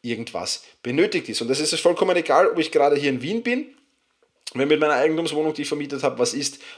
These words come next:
oder ob ich, äh, auf Urlaub in Ägypten bin oder auf Urlaub in den U S A bin. Es ist vollkommen egal, wenn da irgendwas auftritt, habe ich das, brauche nur eine Internetverbindung, habe das auf einen Blick und kann sofort von dort aus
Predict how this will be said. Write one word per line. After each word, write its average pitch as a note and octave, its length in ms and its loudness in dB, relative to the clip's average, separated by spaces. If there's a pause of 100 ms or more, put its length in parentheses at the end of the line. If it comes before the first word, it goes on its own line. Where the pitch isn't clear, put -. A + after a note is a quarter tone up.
oder D#3+ 340 0 (200)
ob F3+ 280 0
ich, - 280 -8 (240)
äh, - 40 -6
auf - 300 4
Urlaub F3 240 2
in E3 120 -2
Ägypten F#3+ 440 -4
bin D#3 260 0
oder D#3 260 4
auf D#3+ 180 2
Urlaub D#3+ 280 4
in D#3+ 100 -4
den E3 120 -2
U F3+ 100 2
S F3 120 2
A D#3+ 140 2
bin. A2 280 -6 (420)
Es - 120 -2
ist A3 100 0
vollkommen G3+ 460 0
egal, F3 400 4
wenn D3+ 140 2
da D#3+ 220 2
irgendwas E3 380 0
auftritt, E3+ 480 2 (220)
habe D#3 240 2
ich E3+ 100 -4
das, D#3+ 260 4
brauche C3+ 220 0
nur C3+ 120 -2
eine C3+ 100 0
Internetverbindung, D#3 800 -4
habe C3+ 160 -2
das C#3+ 140 0
auf - 100 -2
einen A#2+ 220 -2
Blick B2+ 220 -8
und B2+ 80 -6
kann B2+ 180 -4
sofort D3+ 420 0
von B2+ 180 -4
dort A#2 300 -4
aus G#2+ 220 -2